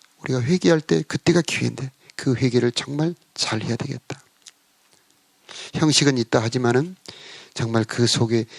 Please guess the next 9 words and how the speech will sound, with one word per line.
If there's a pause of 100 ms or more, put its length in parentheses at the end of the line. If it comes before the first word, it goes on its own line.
(320)
나의
죄를
찾아내는
회개가
없다면, (1400)
내가 (100)
나의
죄를, (400)
내가